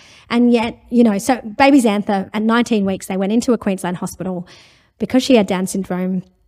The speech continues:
The abortion didn't go to plan. The child was born alive. She was dumped in a, a hospital room for seven minutes on a, on a kidney dish, um, before she died. And that was just in twenty twenty. So, look,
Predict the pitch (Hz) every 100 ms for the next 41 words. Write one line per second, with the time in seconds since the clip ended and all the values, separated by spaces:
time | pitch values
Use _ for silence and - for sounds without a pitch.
0 | _ _ _ _ - - 226 214 220 220
1 | 233 208 196 175 170 - 175 180 196 -
2 | 208 220 220 - 196 185 180 175 180 185
3 | 180 - 202 226 - - - 196 185 185
4 | 185 202 190 - 208 190 190 190 - 208
5 | 202 196 196 233 269 208 202 190 - -
6 | _ 190 185 - 202 202 202 302 - -
7 | _ _ _ 196 190 190 196 196 185 -
8 | 202 190 202 214 220 - 196 - 180 -
9 | 180 180 - 175 175 - _ - 208 196
10 | - - - _ - 220 220